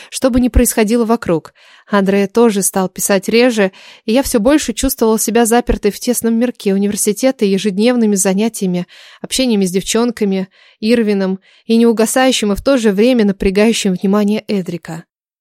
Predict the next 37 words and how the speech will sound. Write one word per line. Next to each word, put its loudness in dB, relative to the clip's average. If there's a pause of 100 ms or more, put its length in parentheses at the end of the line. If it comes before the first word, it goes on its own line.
(120)
Он 0
стал 0
пугающе -2
любезен, -4 (300)
желал 2
лёгкого 0
дня 2
при -2
встрече, -2 (320)
пропускал 0
вперёд 2
себя, 0
если 0
мы 0
сталкивались -2
возле 0
дверей, 0 (320)
а 2
иногда 2
даже 0
присоединялся 0
к -16
нашим 0
прогулкам. -2 (360)
Я 4
не 4
знала, 2
что -4
и 6
думать, 2
но 2 (300)
верить 2
в -16
чудесное 0
превращение 2
себе 0
запрещала. -4